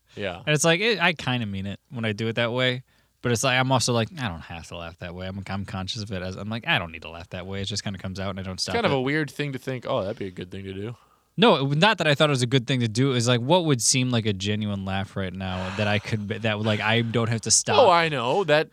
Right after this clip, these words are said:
Speaker 2: <laughs> That
Speaker 1: wildly
Speaker 2: weird
Speaker 1: obscure
Speaker 2: noise. <laughs>
Speaker 1: laugh
Speaker 2: Yes,
Speaker 1: that
Speaker 2: it
Speaker 1: only a black man has.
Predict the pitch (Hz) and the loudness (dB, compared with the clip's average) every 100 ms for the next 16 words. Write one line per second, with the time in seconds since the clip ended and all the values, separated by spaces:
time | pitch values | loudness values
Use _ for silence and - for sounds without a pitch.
0 | _ - - 151 - 151 165 190 220 185 | _ -20 0 2 2 4 6 6 6 6
1 | 208 226 208 262 262 262 190 175 110 110 | 6 6 6 6 8 8 8 6 4 2
2 | 131 139 180 185 202 202 202 196 202 185 | 0 4 4 4 4 4 6 8 6 4
3 | - - 185 190 160 - 131 113 104 104 | -8 -6 2 4 4 2 -2 0 0 0
4 | 104 98 104 - | 2 2 2 4